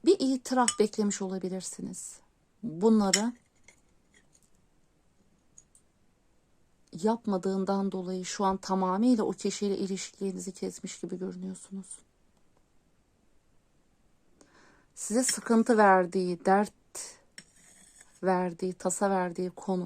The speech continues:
ne ile alakalı ise, evet, tam affetme niyetinde,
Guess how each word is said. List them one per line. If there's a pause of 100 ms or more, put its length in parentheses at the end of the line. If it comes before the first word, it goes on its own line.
ne
ile
alakalı
ise, (1120)
evet,
tam
affetme
niyetinde,